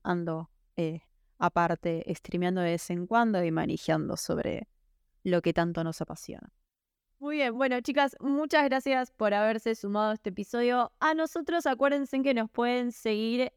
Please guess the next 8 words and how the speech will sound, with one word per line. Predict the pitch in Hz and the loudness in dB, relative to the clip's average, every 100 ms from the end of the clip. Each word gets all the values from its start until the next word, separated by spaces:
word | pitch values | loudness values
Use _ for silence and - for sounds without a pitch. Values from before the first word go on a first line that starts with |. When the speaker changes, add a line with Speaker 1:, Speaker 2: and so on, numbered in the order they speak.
| - | -4
Speaker 2:
en | 262 269 262 | 0 2 0
Twitter | 247 254 226 262 254 | -2 -4 0 0 0
como | - 254 254 262 | -2 -2 0 -2
Camino | - 208 208 247 247 | 0 -2 0 0 0
Héroe | 240 240 247 247 | 0 0 0 -2
y | 240 | 0
en | 240 240 | 0 0
Instagram | 240 - 247 247 | -2 -2 0 0